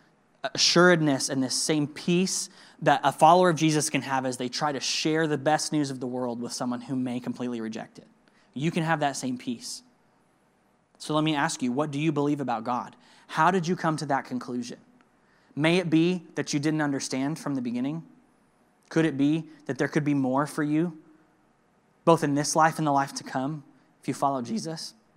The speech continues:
I wanna let you know that if you're interested in a relationship with Jesus, all you gotta do is turn to Romans chapter ten,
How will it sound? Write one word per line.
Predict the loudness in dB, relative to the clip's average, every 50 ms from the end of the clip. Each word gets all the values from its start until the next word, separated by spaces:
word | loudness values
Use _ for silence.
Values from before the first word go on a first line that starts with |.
| _ _ _ _ _ _ _ _ _ -18 -2
I | 2 4
wanna | 6 6 6
let | 6
you | 4 4
know | 4 2
that | 2
if | 2 0
you're | 0 0 2
interested | 2 2 2 2 2 0 0 0
in | 0
a | 2
relationship | 2 0 0 -2 -2 -4 -4 -4 -4
with | -4 -4
Jesus, | -4 -4 -4 -4 -2
all | -2 -2 0
you | 0
gotta | -2 -2 -2
do | 0 0 0 0
is | 0 -2 -6 -12 -16
turn | -4 0 2 2 2 2
to | 0 2
Romans | 2 2 2 2 2 0 -2
chapter | -2 -2 -2 -2 -4
ten, | -6 -2 0 0 0 0 -2